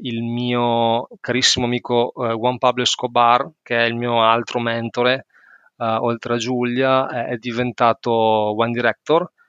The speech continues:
e mi ha chiesto se volessi diventare il suo aiuto, insomma, sommelier. Qui s-, nasce la mia passione per il vino, il vino che vedo come un mezzo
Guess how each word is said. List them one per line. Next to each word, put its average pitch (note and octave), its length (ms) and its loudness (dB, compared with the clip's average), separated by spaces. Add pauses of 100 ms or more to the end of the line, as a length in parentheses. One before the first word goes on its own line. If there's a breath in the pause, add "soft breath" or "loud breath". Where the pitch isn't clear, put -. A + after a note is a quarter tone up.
(180)
e A2+ 280 -4
mi B2+ 100 0
ha - 40 0
chiesto - 280 -2
se - 120 0
volessi A2 320 0
diventare A2 880 -2
il A#2+ 220 -18
suo - 320 -6
aiuto, A2+ 480 -4
insomma, A#2 340 -6
sommelier. D#3 680 -2 (240)
Qui G#3 260 -2
s-, - 180 -4
nasce D#3 340 0
la D3 60 2
mia C#3+ 120 -2
passione C#3+ 400 0
per C3 140 -4
il B2+ 120 -4
vino, B2 520 -2 (520)
il D3 120 -6
vino F3+ 260 4
che D3+ 160 0
vedo C#3+ 240 4
come C3+ 380 0
un B2+ 240 -2
mezzo D3 680 2